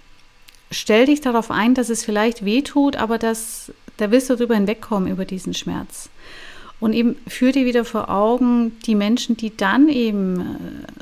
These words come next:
noch weiter manipulieren, dich beschimpfen, es dich spüren lassen, in die Opferrolle gehen, ne? Das ist auch, das ist auch ganz beliebt.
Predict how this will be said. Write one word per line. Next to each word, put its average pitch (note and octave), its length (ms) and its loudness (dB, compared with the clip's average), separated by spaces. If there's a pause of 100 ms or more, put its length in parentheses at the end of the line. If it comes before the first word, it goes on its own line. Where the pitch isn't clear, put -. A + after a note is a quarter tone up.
(420)
noch A#3 300 4
weiter A3 340 2
manipulieren, G3+ 720 0
dich G#3+ 160 -4
beschimpfen, G#3+ 840 2
es G3+ 180 -4
dich A3 180 0
spüren A#3+ 280 2
lassen, F#3 640 0
in B3+ 160 6
die B3+ 160 4
Opferrolle G#3 520 0
gehen, F3+ 280 -6
ne? A3 100 0
Das A3+ 140 -4
ist - 100 -10
auch, F#3 280 -6
das G3 180 -6
ist - 60 -10
auch F3 140 -8
ganz F3+ 280 -6
beliebt. A#3+ 640 0